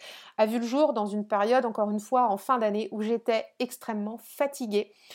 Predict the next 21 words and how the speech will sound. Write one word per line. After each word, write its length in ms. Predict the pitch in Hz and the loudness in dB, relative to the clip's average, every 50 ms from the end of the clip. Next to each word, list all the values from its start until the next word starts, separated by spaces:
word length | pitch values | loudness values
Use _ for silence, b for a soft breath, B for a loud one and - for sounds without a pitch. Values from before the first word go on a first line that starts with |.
| B B B B B | B B B B B
où 100 | 240 233 | 0 2
je 100 | 220 262 | 2 2
savais 360 | 233 - 311 285 277 277 262 | 4 4 4 4 4 2 0
pas 260 | 269 254 247 254 262 | 4 6 6 6 6
si 220 | 262 - - 220 | 4 0 -10 -8
j'allais 260 | 196 220 214 208 214 214 | 0 0 2 2 2 -2
pouvoir, 600 | - - - 220 202 208 226 226 233 233 196 214 | -6 -10 -14 -12 -4 0 2 2 2 2 2 2
euh, 180 | 202 190 190 190 | 2 2 2 2
lancer 320 | 196 220 226 - - 277 | 0 0 -2 -2 -4 -6
ce 80 | 254 - | -8 -8
programme. 500 | - - 247 220 220 214 220 226 233 247 | -2 -2 -2 0 2 4 4 4 4 2
J'avais 240 | 226 202 180 185 | -2 -2 -4 -4
vraiment 240 | 185 190 214 220 254 | -4 -2 -2 0 0
le 80 | 294 277 | 0 -2
projet 320 | - - 226 214 240 247 | 0 0 0 2 2 0
de 60 | 214 | 0
le 100 | 208 214 | -2 -4
faire 220 | 208 - 247 240 220 | -2 -2 -2 -2 -2
depuis 220 | 220 208 - 208 | -4 -8 -10 -14
cet 240 | 196 - 233 208 - | -8 -6 -6 -4 -4
été. 360 | 233 226 - 240 285 359 - | -4 -2 0 -2 -2 -2 -8